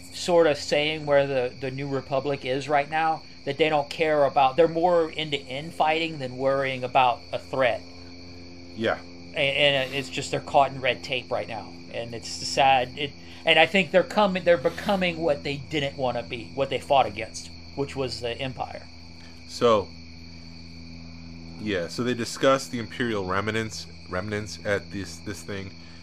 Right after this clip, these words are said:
Speaker 2: and they did say that they referenced Gideon from Mando season three and his whole thing on, uh, Mandalore, and, uh, so this shows us that we are post Mando season three. So when Ahsoka was in the space whales,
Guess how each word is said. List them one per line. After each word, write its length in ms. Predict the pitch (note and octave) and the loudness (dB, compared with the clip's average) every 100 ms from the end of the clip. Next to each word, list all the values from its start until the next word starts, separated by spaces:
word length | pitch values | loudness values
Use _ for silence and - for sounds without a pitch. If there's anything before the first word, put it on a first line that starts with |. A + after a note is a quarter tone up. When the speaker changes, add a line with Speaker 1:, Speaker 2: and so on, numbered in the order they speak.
| - F2 | -16 -8
Speaker 2:
and 200 | F2+ F2+ | -8 -6
they 100 | F2+ | -6
did 240 | G2 F#2 | -6 -8
say 180 | - G2 | -6 -4
that 200 | F#2+ F2+ E2 E2+ | -2 -4 -4 -8
they 80 | F#2 | 0
referenced 420 | A#2 A#2 A#2 F#2 | 2 2 -2 -2
Gideon 400 | A2 A2 G2 F#2+ | 0 0 -2 -4
from 200 | D#2+ F#2+ | -4 -2
Mando 240 | F#2+ F#2+ | -2 -2
season 360 | - G2 F2 E2 | -6 -8 -8 -8
three 240 | G2+ F#2 E2+ | -4 -2 -4
and 100 | E2 | -4
his 200 | F2+ - | -8 -6
whole 200 | F2+ D#2 | -8 -8
thing 400 | - E2+ E2 D#2+ - - - - | -8 -8 -8 -12 -16 -18 -18 -10
on, 320 | F2 E2 E2 E2 - | -2 -2 -2 -8 -8
uh, 280 | E2+ D#2 D2+ - - F2 | -6 -4 -6 -10 -14 -4
Mandalore, 600 | F#2 F2+ E2+ E2+ E2+ E2+ - - - - - | -2 -2 -2 -2 -2 -2 -10 -18 -18 -18 -12
and, 400 | F2 E2 E2 E2 | -10 -8 -8 -8
uh, 180 | D#2+ D#2+ | -8 -8
so 140 | - | -6
this 180 | F#2 F#2 | -6 -4
shows 380 | - G#2+ F#2 F2+ | -2 -2 -2 -4
us 160 | E2 | -6
that 240 | F2+ E2+ F#2+ | -4 -6 -4
we 140 | F#2 | -4
are 60 | E2 | -4
post 540 | - A#2 C3 - - | 0 2 2 0 -8
Mando 300 | A2+ A2 A2+ | -6 -2 -2
season 340 | A2 A#2+ G#2+ G2+ | -2 -4 -4 -6
three. 280 | G#2+ G2+ | -2 -2
So 320 | G2+ G#2 F#2 F2 - - - - | -2 0 0 -2 -10 -18 -18 -6
when 340 | G2 F#2+ F#2 F2+ - - - - - - - | -4 -4 -6 -14 -18 -18 -18 -18 -20 -20 -14
Ahsoka 380 | - - A2 - | -4 2 2 2
was 200 | G#2+ G2 | -2 -2
in 120 | G2+ | -6
the 60 | F2+ | -8
space 380 | - A#2 A2 | -2 0 0
whales, 460 | - F#2 F#2+ F#2 - | 0 2 2 -2 -10